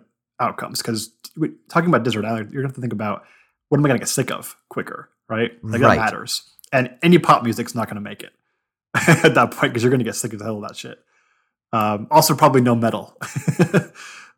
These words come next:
Speaker 1: um, 'cause you're gonna get sick of that shit.
Speaker 2: But see, that's
Speaker 1: Uh,
Speaker 2: why, like, if it, does it have to be a singular album, or does it have to be, a,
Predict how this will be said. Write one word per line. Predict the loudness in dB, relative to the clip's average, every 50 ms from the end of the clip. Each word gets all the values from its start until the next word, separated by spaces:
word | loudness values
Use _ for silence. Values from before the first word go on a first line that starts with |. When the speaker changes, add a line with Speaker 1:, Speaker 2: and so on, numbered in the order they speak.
| _
Speaker 1:
um, | -2 0 2 2 2 0 -2 -4 -8 -12 -10
'cause | -6 -2 0
you're | 2
gonna | 2 2 0
get | -4 -6
sick | -8 -8 -8
of | -10
that | -10 -12 -12 -12
shit. | -12 -12 -14 -16 _ _ _ _ _ _
Speaker 2:
But | 0 2
see, | 4 6
that's | 8 8 8 6
Speaker 1:
Uh, | 6
Speaker 2:
why, | 6 6 6 4 2 0 -2
like, | -4 -2 2 4 4 4 4
if | 2 -2
it, | -2 -2 -2
does | -2 0
it | 0
have | 0 0
to | 0
be | 0 0
a |
singular | 2 2 2 2 0 2 4 4 4 4 4 4
album, | 2 0 2 0 0 0 -2 -2 -2 -2 -2
or | 0 0
does | 0 0 -2
it | -2
have | -4 -6 -6
to | -6
be, | -6 -4 -4
a, | -6